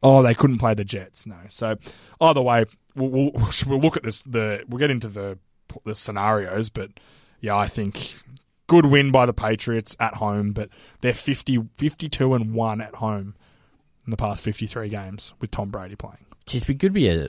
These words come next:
Speaker 2: a, um,
Speaker 1: New
Speaker 2: season
Speaker 1: England.
Speaker 2: ticket holder.
Speaker 1: Do you know what would be good?
Speaker 2: You would have seen a lot of
Speaker 1: Do you know what
Speaker 2: winning.
Speaker 1: would be great if you were a New England fan, though? That's what I'd really like to be. And I could just be like ninety percent of the people in Australia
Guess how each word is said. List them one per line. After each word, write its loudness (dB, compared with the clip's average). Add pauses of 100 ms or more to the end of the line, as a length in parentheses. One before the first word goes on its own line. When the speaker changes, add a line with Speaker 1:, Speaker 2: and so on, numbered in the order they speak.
(140)
Speaker 2:
a, 0
um, -4 (320)
Speaker 1:
New 0
Speaker 2:
season 4
Speaker 1:
England. -2
Speaker 2:
ticket -2
holder. -4 (280)
Speaker 1:
Do 6
you 10
know 6
what 4
would 6
be -2
good? 6
Speaker 2:
You 10
would 8
have 2
seen 4
a 4
lot 2
of 0
Speaker 1:
Do 6
you 8
know 8
what 6
Speaker 2:
winning. 4
Speaker 1:
would -6
be -2
great -2
if -10
you -2
were 0
a 0
New 0
England -2
fan, -12
though? -18 (260)
That's -2
what 4
I'd 6
really 0
like -6
to -12
be. -12
And -2 (440)
I 4
could 2
just 2
be 6
like 2
ninety 0
percent -6
of -4
the -10
people -4
in -4
Australia -6